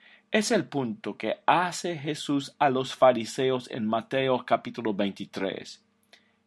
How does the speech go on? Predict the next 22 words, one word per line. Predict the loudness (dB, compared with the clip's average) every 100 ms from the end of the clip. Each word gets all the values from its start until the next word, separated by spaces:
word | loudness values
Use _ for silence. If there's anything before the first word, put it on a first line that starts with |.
| _
Ellos | 0 2 2 -4 -12 -10
honraban | -2 0 6 6 6 4 4
a | 2 4
los | 2 0
grandes | -2 0 0 -2 -4 -4
profetas | -6 -6 -4 -4 -4 -4 -6 -4
de | -4
Dios | 0 2 2 0
como | -4 -2 -4
Isaías, | -6 -2 4 4 4 0 0 -6 -8
Jeremías, | -4 0 0 -2 0 0 -2 -4
Ezequiel | -4 -2 -6 -4 -2 0 2
y | 2
otros, | 2 0 -4 -6 -18 -20 -20 -4
profetas | -2 -2 -2 -2 -2 4 6 6 2 -16 _ _ _ -2
que | 0
sus | 0 -2 -6 -2
antepasados | -2 -2 -8 4 4 4 2 4 6 4 -2 -4 -12 _ _ -2
habían | 0 0 -4 -2
perseguido | 0 0 0 -2 -2 -2 -2 -4 -8
y | -4 -2
rechazado. | 0 -2 0 0 4 6 6 4